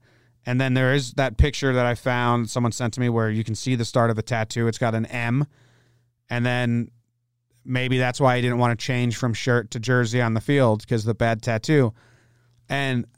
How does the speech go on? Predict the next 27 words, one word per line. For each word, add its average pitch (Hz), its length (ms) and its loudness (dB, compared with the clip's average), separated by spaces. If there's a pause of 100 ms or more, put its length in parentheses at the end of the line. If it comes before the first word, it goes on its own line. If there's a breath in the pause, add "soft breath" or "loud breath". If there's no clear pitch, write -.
(380)
so 170 240 2
I 160 140 0
tweeted 196 340 4
this 180 180 -2
out, 143 140 2
and 127 80 0
I 123 60 0
think 151 180 0
people 165 220 0
thought 143 200 4
I 135 100 4
was, 117 200 0
like, 117 180 0 (280)
jokingly, 131 760 0 (140)
like, 123 220 -2
my 123 120 0
joke 123 340 0
was 127 120 0
that 127 100 2
I 107 80 -2
don't 107 280 -4
believe 185 280 2
it. 220 160 0 (480 soft breath)
My 123 180 0
joke 143 260 2
is 156 140 -4
that 131 240 0